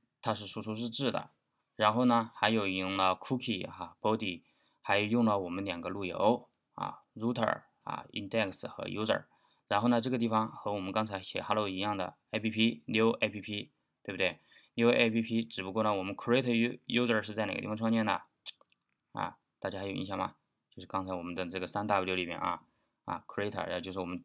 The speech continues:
在三千进行一个端口。其实这两个文件呢，它是把它分开来进行一个写。我们在是，最简单的我们这个 hello 里边儿呢，其实我们是合在一起写的。OK，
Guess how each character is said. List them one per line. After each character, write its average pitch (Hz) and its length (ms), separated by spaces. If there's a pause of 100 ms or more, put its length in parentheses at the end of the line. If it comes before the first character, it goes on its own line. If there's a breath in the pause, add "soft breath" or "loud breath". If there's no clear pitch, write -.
(100)
在 101 160
三 107 220
千 104 140
进 101 120
行 92 100
一 92 60
个 92 120
端 101 200
口。 92 160 (120)
其 - 160
实 104 40
这 131 140
两 98 120
个 107 80
文 98 120
件 123 120
呢， 127 220
它 120 160
是 117 160
把 113 160
它 - 140
分 - 180
开 135 140
来 107 140
进 104 160
行 95 100
一 - 20
个 98 80
写。 92 180
我 92 100
们 92 100
在 95 340 (300 soft breath)
是， - 240 (320 soft breath)
最 131 140
简 87 220
单 98 120
的 107 80
我 98 40
们 90 80
这 98 60
个 95 60
hello 143 320
里 - 120
边 92 120
儿 92 40
呢， 101 60
其 - 140
实 - 160
我 95 100
们 - 80
是 - 80
合 - 180
在 104 140
一 110 60
起 - 160
写 - 160
的。 - 180 (580 soft breath)
OK， 104 260